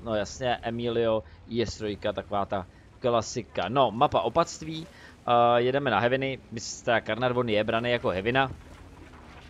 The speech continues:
respektive, eh, od buffíků, kdy, nevím, kdy ten buffík byl, ale Karavan dostal podle mýho jako velice slušný buff, hlavně na tu věž.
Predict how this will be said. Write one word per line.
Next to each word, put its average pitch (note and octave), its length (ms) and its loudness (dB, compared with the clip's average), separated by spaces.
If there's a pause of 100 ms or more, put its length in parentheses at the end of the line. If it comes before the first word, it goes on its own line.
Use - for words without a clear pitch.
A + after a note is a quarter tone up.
(100)
respektive, B2 460 -2
eh, C3 140 6 (760)
od B2+ 240 0
buffíků, C3+ 580 2
kdy, B2+ 540 2 (180)
nevím, A#2+ 480 -2 (320)
kdy B2 260 -4 (160)
ten D3 140 -2
buffík C#3 320 2
byl, A#2+ 360 2 (640)
ale B2 920 10
Karavan B2 360 4
dostal B2 580 2 (240)
podle A#2 200 -4
mýho A#2 220 -2
jako A#2+ 180 -2
velice A#2 380 -4
slušný A#2+ 380 -4
buff, G2+ 300 0
hlavně A2 320 -2
na A2 100 -2
tu A#2 120 -6
věž. G#2 400 0